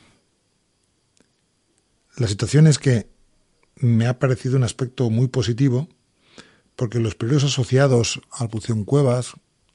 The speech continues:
la pérdida debido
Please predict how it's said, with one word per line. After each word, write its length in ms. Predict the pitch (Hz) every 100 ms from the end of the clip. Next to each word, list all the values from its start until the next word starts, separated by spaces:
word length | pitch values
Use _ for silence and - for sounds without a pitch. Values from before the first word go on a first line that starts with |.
| _ _
la 300 | 117 104 98 -
pérdida 680 | 120 120 113 113 117 120 _ _ _ _
debido 680 | 113 107 101 107 110 110 101